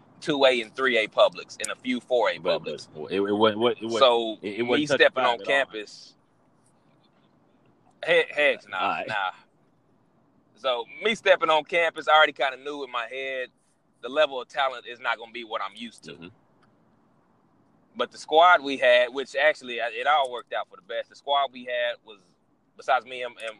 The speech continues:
Speaker 1: and my good friend, it was all a bunch of role players that actually knew and accepted they role from
Speaker 2: Mm.
Speaker 1: day one.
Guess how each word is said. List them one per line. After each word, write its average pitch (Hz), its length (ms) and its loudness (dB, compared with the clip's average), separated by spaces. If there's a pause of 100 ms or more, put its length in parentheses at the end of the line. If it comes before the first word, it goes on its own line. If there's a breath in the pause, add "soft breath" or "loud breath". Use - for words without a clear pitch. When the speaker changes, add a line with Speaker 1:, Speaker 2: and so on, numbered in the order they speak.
Speaker 1:
and 110 120 -14
my 104 100 -4
good 110 200 -8
friend, 113 360 -4 (400 soft breath)
it 151 40 0
was 175 100 4
all 180 140 8
a 170 40 0
bunch 165 200 -4
of 139 60 -14
role 165 240 2
players 139 360 -8
that 120 120 -8
actually 135 420 -2
knew 135 480 -12
and 120 100 -12
accepted - 340 -4
they 131 120 -2
role 120 320 -4
from 127 180 0
Speaker 2:
Mm. - 20 -4
Speaker 1:
day 110 160 -6
one. 104 340 -8